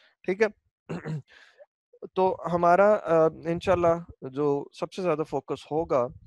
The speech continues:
वो हमारा WordPress पे होगा। Joomla में अभी नेक्स्ट आने वाले एक दो लेक्चर्स में, अ, हम इसमें, अ, साइट बिल्डिंग करना शुरू कर देंगे, ठीक है? और, अ,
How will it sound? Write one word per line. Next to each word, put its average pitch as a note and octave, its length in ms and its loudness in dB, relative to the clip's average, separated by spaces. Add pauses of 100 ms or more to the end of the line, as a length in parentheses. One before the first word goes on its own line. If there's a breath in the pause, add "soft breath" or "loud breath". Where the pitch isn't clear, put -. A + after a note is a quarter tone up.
(240)
वो C3+ 420 -2
हमारा B2+ 360 2
WordPress C3 580 -4
पे E3 60 -6
होगा। D3 360 -2 (360)
Joomla D#3 400 2
में F3 300 0
अभी D3+ 220 -2
नेक्स्ट C#3+ 480 -4
आने D3 200 0
वाले D#3+ 260 0 (220)
एक C3 160 -4
दो C#3+ 160 -2
लेक्चर्स D3 480 -4
में, C#3 300 -6 (500 soft breath)
अ, C3+ 220 2 (100)
हम C#3+ 260 -2
इसमें, C#3+ 440 -6
अ, - 460 -10 (140)
साइट C3+ 460 0
बिल्डिंग B2+ 460 -4 (120)
करना C3 240 0
शुरू C#3 240 -6
कर C3+ 220 0
देंगे, D#3+ 360 -2 (800)
ठीक B2 200 -4
है? D3 100 0 (360)
और, A#2 420 2 (480)
अ, A#2+ 140 2